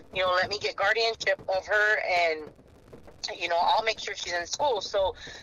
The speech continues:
they were able to persuade my mother to sign over temporary guardianship, that if she did, that they wouldn't arrest her and take her to jail. And so she did that. My sister came out and lived with me.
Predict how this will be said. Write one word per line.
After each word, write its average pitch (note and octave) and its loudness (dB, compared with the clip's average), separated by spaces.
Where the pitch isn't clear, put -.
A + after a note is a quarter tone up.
they F#3+ 2
were G3 4
able A3+ 2
to B3 -6
persuade G#3+ 0
my G#3+ 4
mother G#3 2
to F#3 2
sign F#3+ 2
over F3+ 0
temporary F#3 0
guardianship, A#3 0
that F3 -2
if D#3+ 0
she - -6
did, G#3+ 0
that F#3+ -2
they F3+ -6
wouldn't F3 12
arrest E3+ 6
her F#3+ 6
and E3+ 0
take - 2
her - 0
to D3+ -2
jail. - 2
And F3 4
so - -2
she - -2
did G#3+ -2
that. B3+ 2
My F3+ 2
sister G#3+ -2
came G3 -4
out F#3 2
and E3+ -6
lived G3 0
with A3 -2
me. B3+ -4